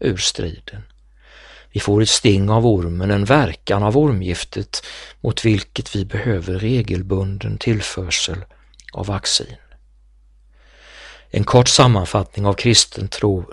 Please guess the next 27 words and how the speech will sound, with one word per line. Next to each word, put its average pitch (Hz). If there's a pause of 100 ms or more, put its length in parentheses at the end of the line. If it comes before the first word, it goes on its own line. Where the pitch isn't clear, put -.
låter 90
ibland 98
så -
här. 131 (680)
Vi -
ska -
ta -
del 95
av 85
bönen, 123 (320)
brödsbrytelsen, 104 (400)
Bibeln 95 (340)
och 104
brödragemenskapen. 95 (920)
Där 165
finner 113
vi 101
delar 110
av -
vaccinet. - (640)
Till -
detta 123
lägger 107
vi 101
naturligtvis 101
också -
bekännelsen. 107